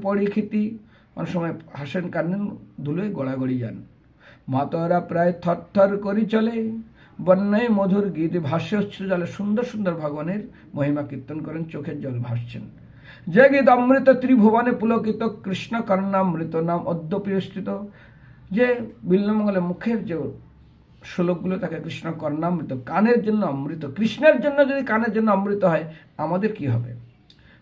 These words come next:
বৃন্দাবনে গিয়া রাধা কুণ্ডের নিকটে বসি কৃষ্ণ প্রাপ্তি আশা গুজরানো ঘাটে।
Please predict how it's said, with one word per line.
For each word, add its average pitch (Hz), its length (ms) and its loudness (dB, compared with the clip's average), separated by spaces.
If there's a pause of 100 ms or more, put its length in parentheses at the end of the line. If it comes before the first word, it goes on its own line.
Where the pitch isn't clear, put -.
বৃন্দাবনে 165 640 0
গিয়া 170 340 0
রাধা 165 280 0
কুণ্ডের 180 460 0
নিকটে 202 440 2
বসি 202 380 0
কৃষ্ণ 190 360 -6
প্রাপ্তি 160 460 -4
আশা 175 420 -2 (420)
গুজরানো 180 500 0
ঘাটে। 190 400 -4